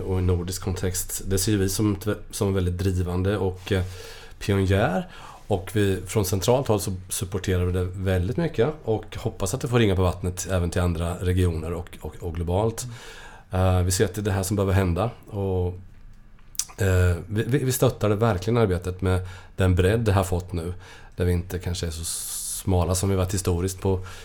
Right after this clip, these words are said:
Speaker 1: vissa miljö-, miljöfrågorna med läkemedel och miljö, utan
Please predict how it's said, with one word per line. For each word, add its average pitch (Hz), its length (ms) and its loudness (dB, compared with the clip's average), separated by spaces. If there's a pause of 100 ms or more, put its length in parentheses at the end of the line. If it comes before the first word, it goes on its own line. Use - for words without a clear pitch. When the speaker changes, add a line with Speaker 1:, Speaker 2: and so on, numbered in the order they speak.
(140)
Speaker 1:
vissa 95 220 2
miljö-, 95 320 4
miljöfrågorna 95 560 2
med 98 120 4
läkemedel 92 400 2
och 92 60 4
miljö, 98 320 2
utan 98 260 -2